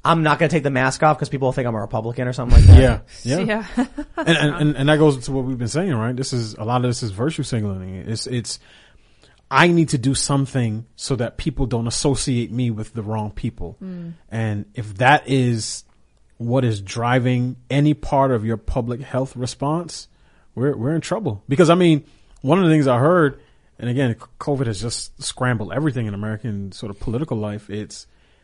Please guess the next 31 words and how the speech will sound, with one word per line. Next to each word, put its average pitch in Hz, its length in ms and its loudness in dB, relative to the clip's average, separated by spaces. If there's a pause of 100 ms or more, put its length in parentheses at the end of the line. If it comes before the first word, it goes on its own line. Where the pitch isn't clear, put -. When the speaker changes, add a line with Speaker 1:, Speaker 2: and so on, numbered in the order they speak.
(440)
Speaker 2:
um, 110 220 -6
when 123 120 -6
it 120 60 -10
first 170 300 2
hit, 120 260 -2 (380)
"Why 123 240 4
isn't 147 220 4
Trump 131 240 -2
doing 127 240 2
enough?" 98 440 -10 (360)
Then 135 180 2
it's, - 340 -6 (840)
"Trump 170 260 0
is 131 140 0
a, 131 60 2
is 117 380 -4
a, 113 200 -4
is 117 320 -10
a, 98 680 -10
you 117 100 -12
know, 92 100 -14
fascist - 520 0
and 113 80 -8
a 113 40 -8
dictator, 127 420 -2
and 104 80 -10
he's 160 160 2
gonna 135 260 0
do 131 600 -4
too - 140 -2
much." 160 420 -2